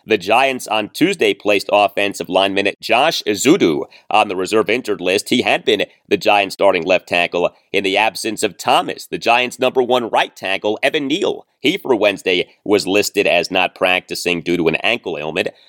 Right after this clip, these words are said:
Uh, also, the Giants' number one center, John Michael Schmitz Junior,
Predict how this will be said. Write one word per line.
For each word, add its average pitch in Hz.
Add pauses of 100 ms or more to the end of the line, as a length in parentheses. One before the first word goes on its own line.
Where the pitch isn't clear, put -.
(140)
Uh, 92
also, 143
the 104
Giants' 117
number 123
one 117
center, 120
John 110
Michael 110
Schmitz 107
Junior, 110